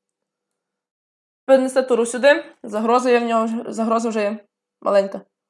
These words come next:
Він її не побачив. А, ми могли вже мат поставити. Ну, нічого страшного. Надіємося на нашу перемогу.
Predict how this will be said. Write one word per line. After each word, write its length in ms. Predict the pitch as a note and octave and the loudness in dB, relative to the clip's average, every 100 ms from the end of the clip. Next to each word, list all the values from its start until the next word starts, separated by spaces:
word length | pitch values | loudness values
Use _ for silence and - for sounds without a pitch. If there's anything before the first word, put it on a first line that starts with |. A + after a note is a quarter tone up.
| _ _ - | _ _ -6
Він 80 | |
її 120 | G#3+ G#3 | -4 -4
не 60 | |
побачив. 400 | G3 G3 A3 A3 - _ _ _ _ - | 0 2 2 0 -14 _ _ _ _ -2
А, 120 | F#3+ | -2
ми 100 | F#3 | -2
могли 220 | F#3+ F3+ | -4 -6
вже 100 | F3+ | 0
мат 180 | G#3 A#3 | 0 0
поставити. 340 | A#3 A#3 A3 | 0 -2 -2
Ну, 100 | B3 | -4
нічого 240 | D4 C4 G#3 | -4 -4 -6
страшного. 540 | A3+ - A#3+ B3 B3+ _ _ _ _ _ _ _ _ _ _ _ _ _ _ _ _ _ _ _ _ | -8 -4 -2 -2 -6 _ _ _ _ _ _ _ _ _ _ _ _ _ _ _ _ _ _ _ _
Надіємося 400 | F#3+ F#3+ G#3 G3+ | -8 -6 -6 -6
на 60 | G3 | -4
нашу 220 | G3 G3 | -4 -6
перемогу. 480 | F#3+ G3 A#3+ B3+ | -6 -4 -4 -6